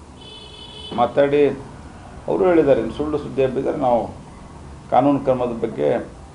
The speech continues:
ಸೂಕ್ತವಾದಂಥ ಕ್ರಮದ ಬಗ್ಗೆ ವಿಚಾರ ಮಾಡ್ತೀವಿ" ಅನ್ನುವಂಥ ಮಾತನ್ನು ಅವರು ಹೇಳಿದ್ದಾರೆ. ಐದು ಸರ್ತೆ ಟೆಂಡರ್ ಕರೆದಿದ್ದಾರೆ. ಐದು ಸರ್ತೆ ಟೆಂಡರ್ ಕರೆದ ನಂತರ ಒಬ್ಬರು ಹಾಕಿಲ್ಲ.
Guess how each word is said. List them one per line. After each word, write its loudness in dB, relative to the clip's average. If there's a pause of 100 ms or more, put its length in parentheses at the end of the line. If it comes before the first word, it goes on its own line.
(160)
ಸೂಕ್ತವಾದಂಥ 2
ಕ್ರಮದ -2
ಬಗ್ಗೆ -4
ವಿಚಾರ 4
ಮಾಡ್ತೀವಿ" 0
ಅನ್ನುವಂಥ -2
ಮಾತನ್ನು -2
ಅವರು -4
ಹೇಳಿದ್ದಾರೆ. -8 (2500)
ಐದು 6
ಸರ್ತೆ 2 (320)
ಟೆಂಡರ್ 8
ಕರೆದಿದ್ದಾರೆ. -4 (1600)
ಐದು -4
ಸರ್ತೆ 2
ಟೆಂಡರ್ -2
ಕರೆದ -2
ನಂತರ -6
ಒಬ್ಬರು 2
ಹಾಕಿಲ್ಲ. 0